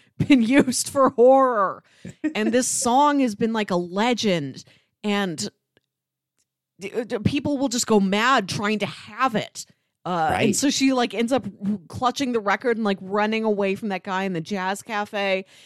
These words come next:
Speaker 1: and running away from, like, the guy who had the record store that her friend stole the record from in the first place.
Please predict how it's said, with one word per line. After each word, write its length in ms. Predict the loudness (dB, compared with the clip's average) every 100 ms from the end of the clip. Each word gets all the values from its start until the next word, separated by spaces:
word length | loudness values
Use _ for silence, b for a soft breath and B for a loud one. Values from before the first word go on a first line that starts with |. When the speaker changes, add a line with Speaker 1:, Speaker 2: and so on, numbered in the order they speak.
| b
Speaker 1:
and 180 | -6 -2
running 280 | 0 0 0
away 240 | 0 -2
from, 180 | -2 -4
like, 160 | -6 -4
the 80 |
guy 400 | -4 0 2 2
who 140 | 2 0
had 100 | -2
the 80 | -4
record 400 | -6 -4 -4 -4
store 380 | -4 -2 0
that 160 | 0 -4
her 160 | -4 -8
friend 340 | -2 -2 0
stole 520 | 0 -2 0 2 4
the 120 | 2
record 460 | 0 -2 -2 -4 -6
from 260 | -4 -4 -4
in 80 |
the 80 | -6
first 400 | -10 -12 -14 -8
place. 320 | -4 -4 -4